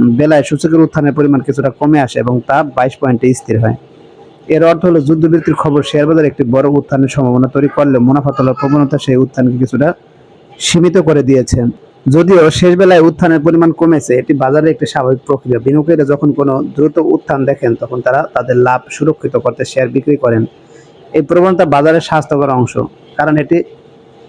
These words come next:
অতিরিক্ত বুদবুদ তৈরি হওয়া রোধ করে এবং দীর্ঘমেয়াদী স্থিতিশীলতা বজায় রাখতে সাহায্য করে।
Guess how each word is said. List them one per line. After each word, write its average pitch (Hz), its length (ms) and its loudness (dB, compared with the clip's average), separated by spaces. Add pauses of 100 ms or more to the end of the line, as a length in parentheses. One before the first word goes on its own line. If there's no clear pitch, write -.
(140)
অতিরিক্ত 190 460 0
বুদবুদ 165 540 2
তৈরি 170 200 4
হওয়া 139 240 2 (100)
রোধ 135 300 0
করে 127 160 0
এবং 123 160 0 (100)
দীর্ঘমেয়াদী 151 680 2
স্থিতিশীলতা 143 520 -4
বজায় 135 260 -2
রাখতে 131 240 -4
সাহায্য 123 400 -4
করে। 113 220 -2